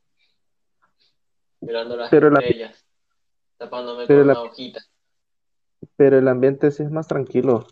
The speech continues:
Speaker 2: ¿o no? Que vivir en
Speaker 1: No.
Speaker 2: la ciudad.
Speaker 1: Es, es lo mismo.
Speaker 2: Es igual.
Speaker 1: Estoy como en el medio del campo de batalla. Lo peor de todo.
Speaker 2: Ah.
Speaker 1: Que de la izquierda de mi casa a la derecha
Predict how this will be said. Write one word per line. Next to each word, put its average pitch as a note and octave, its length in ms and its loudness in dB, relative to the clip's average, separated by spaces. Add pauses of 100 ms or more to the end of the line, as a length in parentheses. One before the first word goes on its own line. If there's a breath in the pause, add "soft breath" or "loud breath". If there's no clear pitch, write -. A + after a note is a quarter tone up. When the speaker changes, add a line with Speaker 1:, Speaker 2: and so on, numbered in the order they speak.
(160)
Speaker 2:
¿o B2 100 -4
no? B2+ 340 -2 (400)
Que - 80 -4
vivir A#2+ 240 2
en A#2+ 60 0
Speaker 1:
No. A#2+ 60 -2
Speaker 2:
la A#2 40 -4
ciudad. G#2 340 0 (720)
Speaker 1:
Es, C3+ 920 -12 (380)
es C3+ 120 -18
lo B2+ 100 -14
mismo. B2 400 -20 (1000)
Speaker 2:
Es B2+ 120 -2
igual. A2+ 360 0 (480)
Speaker 1:
Estoy C#3 340 -12
como D3 220 -10
en C3+ 100 -12
el B2+ 140 -10
medio C#3 220 -12
del C3+ 120 -14
campo C3+ 260 -16
de C3 60 -12
batalla. A#2+ 540 -12 (680)
Lo A2 100 -20
peor B2 200 -14
de A2+ 60 -20
todo. A2 240 -12
Speaker 2:
Ah. A2+ 380 -10 (2000)
Speaker 1:
Que B2+ 100 -12
de B2 120 -6
la A#2+ 80 -8
izquierda D3+ 500 -10
de D3+ 60 -18
mi C#3 120 -20
casa F3 360 -14 (680)
a C3 140 -14
la A#2+ 80 -8
derecha D#3 520 -12